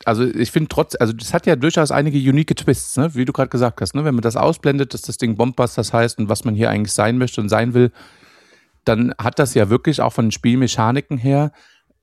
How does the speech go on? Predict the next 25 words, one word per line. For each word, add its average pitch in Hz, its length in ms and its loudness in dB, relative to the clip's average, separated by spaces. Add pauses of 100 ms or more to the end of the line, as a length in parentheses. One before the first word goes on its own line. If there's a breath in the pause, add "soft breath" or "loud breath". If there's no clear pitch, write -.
(260)
unique 117 500 2
Twists, - 540 -2
die 104 300 0
bisher 117 680 0
noch 110 160 -4
nicht 123 180 0
so 139 80 0
viele 135 500 4
andere 117 300 2
Spiele 98 360 -4
hatten, 98 260 -4
weswegen 104 340 2
es - 80 -4
ja 104 140 2
auch 110 320 2
zum - 140 -6
Spiel 110 180 -2
des 110 120 -2
Jahres 117 360 0
gewählt 95 300 -2
wurde. 104 200 0
Und 104 80 -2
du 98 100 2
hattest 110 280 -2
ja, 117 220 2